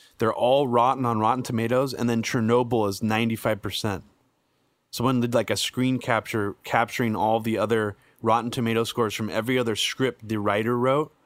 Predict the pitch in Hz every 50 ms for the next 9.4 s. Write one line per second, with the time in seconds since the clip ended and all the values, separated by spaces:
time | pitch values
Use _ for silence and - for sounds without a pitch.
0 | _ _ _ _ _ _ _ _ _ _ - 123 120 113 110 110 113 - 123 123
1 | 127 131 127 123 120 110 104 98 107 107 104 101 92 - _ _ - - - 113
2 | 107 92 78 95 - - 110 98 - 117 113 113 110 104 110 101 101 - - 117
3 | 107 98 98 - - 107 98 101 101 104 107 - 98 98 98 101 92 85 76 -
4 | - - 98 95 - 101 87 - - 73 69 95 - _ _ _ _ _ _ _
5 | _ _ _ _ _ _ _ _ _ _ - - 113 107 101 98 95 - - -
6 | 120 117 127 127 113 120 127 139 156 - - 113 123 135 131 - 147 131 117 113
7 | 113 120 - - 123 113 107 127 113 110 113 104 107 117 131 139 123 113 107 101
8 | 101 101 - _ _ _ _ _ _ _ _ _ 120 107 - - - 135 131 135
9 | 120 - - - - - -